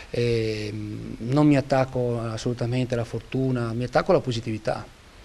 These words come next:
cioè mi attacco al fatto di credere in quello che fai e di, di farlo al duecento per cento, di voler vincere il contrasto quando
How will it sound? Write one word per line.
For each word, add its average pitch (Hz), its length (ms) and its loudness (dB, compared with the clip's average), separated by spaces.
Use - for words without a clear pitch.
cioè - 140 -6
mi 113 60 -2
attacco 131 200 4
al 135 80 2
fatto - 300 2
di 131 160 0
credere 143 360 6
in 123 60 0
quello 127 220 -2
che 131 100 -4
fai 165 460 4
e 127 200 -2
di, 117 500 -2
di 123 80 -2
farlo 135 360 8
al 123 40 6
duecento 123 380 0
per 131 160 -2
cento, 151 500 2
di 135 120 2
voler 147 220 10
vincere 131 840 6
il 120 240 0
contrasto 131 580 4
quando 117 320 0